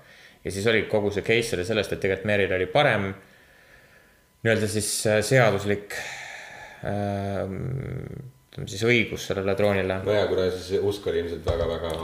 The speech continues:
Speaker 1: Aga kuna Elizabeth oli õiget usku, siis toetati teda ja siis ühesõnaga seal oli siis mingi hull kamm värki. Äh, aga see näitab lihtsalt seda, minu jaoks see näitas selle usu, äh, ma ei oskagi seda õiget sõna öelda, nagu usu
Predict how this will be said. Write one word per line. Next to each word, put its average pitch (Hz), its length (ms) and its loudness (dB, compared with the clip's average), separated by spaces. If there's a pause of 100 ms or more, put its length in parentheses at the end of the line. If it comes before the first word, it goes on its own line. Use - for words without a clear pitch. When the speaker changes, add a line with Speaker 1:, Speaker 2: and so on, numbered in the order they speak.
Speaker 1:
Aga 113 260 4 (120)
kuna 101 200 2
Elizabeth 104 500 0
oli 104 160 4
õiget 98 220 2
usku, 139 500 0
siis - 180 -8
toetati 92 480 0
teda 120 280 4 (340)
ja - 140 -6
siis 101 160 -2
ühesõnaga 98 320 0
seal 92 120 -2
oli 92 80 2
siis 95 80 -4
mingi 90 160 -2
hull 95 140 -2
kamm 151 260 4
värki. 98 760 0 (880)
Äh, 98 440 4 (140)
aga 101 240 4 (120)
see 117 140 2
näitab 127 320 4
lihtsalt 101 300 0
seda, 92 320 0 (440)
minu 120 260 2
jaoks 98 200 2
see 104 120 0
näitas 107 480 0
selle 95 340 2
usu, 123 380 4 (1160)
äh, 87 880 -6 (880)
ma 101 200 -12
ei 123 60 -2
oskagi 110 320 -2
seda 101 220 0
õiget 98 180 0
sõna 101 240 0
öelda, 87 260 2
nagu 87 300 -2
usu 107 220 0